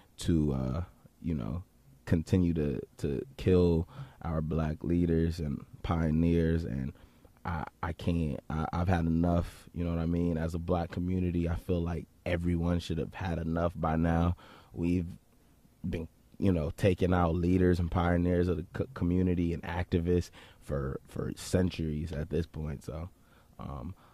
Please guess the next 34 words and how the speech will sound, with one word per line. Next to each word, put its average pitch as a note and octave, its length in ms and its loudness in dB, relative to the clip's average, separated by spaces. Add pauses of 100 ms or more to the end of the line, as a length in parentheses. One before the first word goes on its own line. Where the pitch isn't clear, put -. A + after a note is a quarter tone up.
(160)
I C#2 200 -6
just F2 200 -4
wanna F2+ 140 2
touch - 260 -4
on F2+ 80 0
a E2 60 -4
couple E2+ 380 2
things. E2+ 380 0
And E2 240 -4 (360)
like D2+ 200 -6
I E2+ 60 -4
said, E2+ 320 0
this E2+ 160 -2
is E2+ 120 -4
dedicated E2 680 -4
to E2+ 100 -6
Nipsey E2 360 -4
Hussle. E2+ 380 -6 (560)
Um, F#2 360 4 (760)
first G2+ 240 8
thing G2+ 120 8
I F#2+ 60 8
wanna F#2 280 6
discuss F2+ 600 0
is F2 240 -4
the, E2+ 220 -4
uh, D2+ 220 -4
black E2+ 260 0
community E2 560 4
taking E2 300 2
accountability. E2+ 840 2 (520)
Uh, A#1+ 280 -8
we, E2+ 240 0 (140)
we, F#2+ 360 0